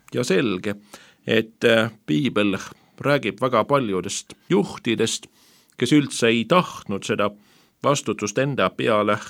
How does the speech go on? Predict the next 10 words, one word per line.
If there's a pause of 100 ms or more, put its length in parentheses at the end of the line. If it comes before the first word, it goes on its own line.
(180)
võtta, (500)
vaid,
äh, (160)
põikles
vastu, (480)
kui
Jumal
oli
neid (320)
välja